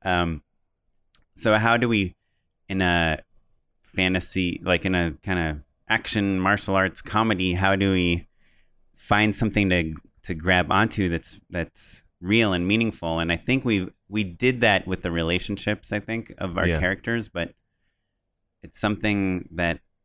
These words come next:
Speaker 1: I don't know, it, it seems a little bit more important to me than to the writer and the creator, who are just like, "Well, let's just, like, tell 'em where the characters get to, and we'll figure out the thematic
Speaker 2: Yeah.
Speaker 1: stuff m-,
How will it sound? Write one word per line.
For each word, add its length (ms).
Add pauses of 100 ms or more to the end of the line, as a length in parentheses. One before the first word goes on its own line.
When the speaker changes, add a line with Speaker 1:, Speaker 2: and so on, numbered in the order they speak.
(540)
Speaker 1:
I 80
don't 100
know, 120
it, 180
it 80
seems 220
a 60
little 180
bit 120
more 160
important 300
to 80
me 180
than 160
to 120
the 100
writer 240
and 100
the 60
creator, 380
who 60
are 140
just 240
like, 140
"Well, 80
let's 160
just, 160
like, 160
tell 200
'em 100
where 120
the 80
characters 400
get 180
to, 140
and 120
we'll 100
figure 300
out 220 (580)
the 80
thematic 440
Speaker 2:
Yeah. 40
Speaker 1:
stuff 460
m-, 160